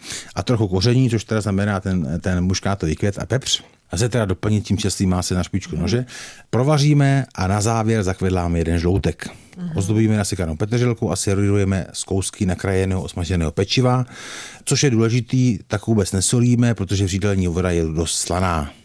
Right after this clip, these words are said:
Speaker 1: A to je vlastně celý. Takže taková jemná polívka jenom s tím žloutkem a s troškou toho muškátového květu. Ne, já samozřejmě jako s nadsázkou si z toho jakoby dělám srandu, že ta polívka není dobrá. Upřímně teda, teď se teda přiznám, že jsem ji nevařil.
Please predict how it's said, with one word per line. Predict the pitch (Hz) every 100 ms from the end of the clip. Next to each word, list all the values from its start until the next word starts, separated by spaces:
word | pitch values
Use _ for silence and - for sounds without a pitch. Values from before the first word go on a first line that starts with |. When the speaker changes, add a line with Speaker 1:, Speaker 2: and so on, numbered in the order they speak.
| -
Speaker 1:
A | 165
to | 185
je |
vlastně | 190 180 170
celý. | 123 87 85
Takže | 98 113
taková | 113 135 131
jemná | 113 131 147
polívka | 127 113 127 117 135 135
jenom | 123 127
s | -
tím | 131 131
žloutkem | 101 110 - 127 123 120
a | 104 107 107
s | -
troškou | - 104 - 104
toho | 110 98
muškátového | 101 104 104 98
květu. | 82 - 120 - - - 87
Ne, |
já | 95 90
samozřejmě | - - 90 92 98
jako | 92 101
s | 95
nadsázkou | 87 98 90 - 98 98 98 92
si | 90 -
z | -
toho | 98
jakoby | 95 101 95
dělám | 98 98
srandu, | 98 92 92
že | 95
ta | 98
polívka | 90 87 - 87
není | 85 87 90 95
dobrá. | 87 90 90 -
Upřímně | - 117 160 147
teda, | 104 92 85
teď | 107
se | 123
teda | 131
přiznám, | - 92 110 110
že |
jsem | 107
ji | 104
nevařil. | 90 82 82 80 80